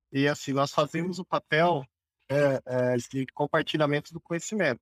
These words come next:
justamente, né? O Open Banking, no fin-, no final do dia, ele vai tá dentro do banco inteiro, né? Então, a gente também fazia esse trabalho de interveniência com as outras áreas, é, "Pô, a gente precisa implementar compartilhamento de cartões, a gente precisa do time lá de cartões pra poder ajustar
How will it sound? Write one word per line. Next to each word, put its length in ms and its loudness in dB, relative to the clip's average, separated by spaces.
justamente, 680 0
né? 80 -2
O 80 2
Open 240 0
Banking, 540 0
no 140 0
fin-, 300 -2
no 80 -20
final 340 2
do 100 -6
dia, 420 -2
ele 220 0
vai 200 0
tá 240 2
dentro 420 -2
do 100 -6
banco 320 -2
inteiro, 460 0
né? 180 -2
Então, 380 2
a 40 2
gente 240 0
também 240 2
fazia 280 0
esse 100 -8
trabalho 460 2
de 120 -8
interveniência 760 0
com 140 -10
as 100 -8
outras 340 -6
áreas, 540 2
é, 400 4
"Pô, 100 -2
a 40 0
gente 260 -4
precisa 340 -8
implementar 480 -2
compartilhamento 720 -4
de 120 -16
cartões, 600 0
a 80 -12
gente 180 -10
precisa 440 -4
do 100 -6
time 300 0
lá 160 4
de 140 -4
cartões 640 -2
pra 120 -14
poder 280 -6
ajustar 600 -2